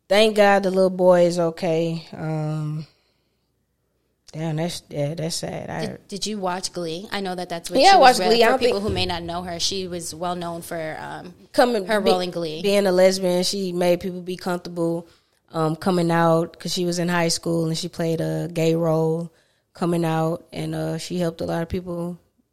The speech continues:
Speaker 1: come out of their shell with that,
Speaker 2: She
Speaker 1: so.
Speaker 2: was also engaged to a Big Sean.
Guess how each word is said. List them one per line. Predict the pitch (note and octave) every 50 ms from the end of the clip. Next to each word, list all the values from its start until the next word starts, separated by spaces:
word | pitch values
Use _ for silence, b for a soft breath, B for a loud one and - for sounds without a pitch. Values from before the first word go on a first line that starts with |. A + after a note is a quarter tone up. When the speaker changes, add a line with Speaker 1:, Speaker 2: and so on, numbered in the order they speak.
| _ _ _ -
Speaker 1:
come | - E3+ E3 F3
out | E3+ F3 F3 F3
of | E3+
their | F3+ F3+ F3+
shell | F3+ - - A3 A3+ A3 F#3+
with | E3+ E3 -
that, | D#3+ D#3 D3+ D3+ - -
Speaker 2:
She | - -
Speaker 1:
so. | G#3 F#3+
Speaker 2:
was | F#3+ F#3
also | F#3+ F#3+ G3 G3 - G3 F#3+ F#3
engaged | F#3 F#3+ F3+ F3+ F3+ F#3 F#3+ F#3 - -
to | - G3+ F#3
a | F3+ F3 F3 F3 F3 E3+ E3+ - _ _ _ _ _ _ _ E3 D#3
Big | F3 E3+ F#3+ -
Sean. | - - - - E3+ E3 D#3+ D#3 D3+ D3+ E3 G#3 A#3+